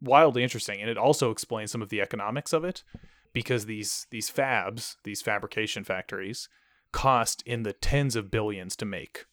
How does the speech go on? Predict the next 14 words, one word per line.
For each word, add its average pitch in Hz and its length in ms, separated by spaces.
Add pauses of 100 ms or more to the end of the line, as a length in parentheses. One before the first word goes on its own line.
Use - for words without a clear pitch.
(240)
but 98 100
then 113 220
each 143 180
individual 107 440
chip - 260
is 95 80
extremely 95 440
cheap. - 300 (680)
And 117 160
so 107 460 (600)
every 143 260
generation, 113 760 (100)
Intel 120 680 (120)
and 92 420